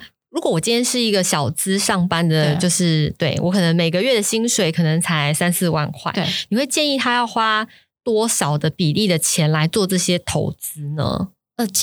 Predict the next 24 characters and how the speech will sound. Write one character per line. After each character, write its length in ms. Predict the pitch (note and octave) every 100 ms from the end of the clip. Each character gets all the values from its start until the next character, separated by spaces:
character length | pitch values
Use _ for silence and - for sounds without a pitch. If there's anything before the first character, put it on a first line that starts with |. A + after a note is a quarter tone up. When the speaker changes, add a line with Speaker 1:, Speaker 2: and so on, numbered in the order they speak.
| C5
Speaker 2:
本 140 | -
上 260 | D4+ D#4 A#3
我 80 | F3
其 180 | - G#3
实 160 | G#3
会 340 | G#3 F4 C#4+ -
用， 200 | E4 C4
我 100 | F3 -
觉 160 | A#3
得 160 | A3 A3+
建 240 | A3 D4+
议 60 | C4+
就 100 | C4
是 160 | C4+ A#3+
可 180 | - A3+
以 80 |
用 160 | A3+ A3+
我 80 | E3+
的 100 | F3+
六 160 | A3
三 280 | G3 F#3+ F#3
一 100 | F#3
的 180 | F3 - - _
原-， 200 | F#3+ F#3+